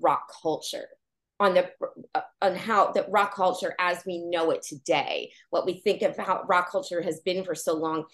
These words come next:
is sort of because of these women. So that's one big thing. And then I think another thing is just how much, like, how tough these women were just to,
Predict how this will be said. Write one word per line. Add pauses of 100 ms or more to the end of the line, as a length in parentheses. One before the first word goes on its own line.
(140)
is
sort
of
because
of
these
women.
So (380)
that's (500)
one
big
thing. (260)
And
then
I
think
another
thing
is
just (220)
how (380)
much, (140)
like, (320)
how (380)
tough (300)
these
women
were (300)
just
to,